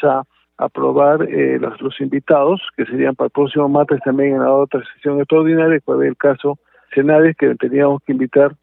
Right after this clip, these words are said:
tanto al ex titular de esta entidad como al nuevo,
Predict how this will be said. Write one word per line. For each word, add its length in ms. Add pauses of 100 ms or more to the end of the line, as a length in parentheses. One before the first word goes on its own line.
(500)
tanto 420
al 140
ex 160 (440)
titular 500
de 80
esta 300
entidad 380 (100)
como 240
al 100
nuevo, 400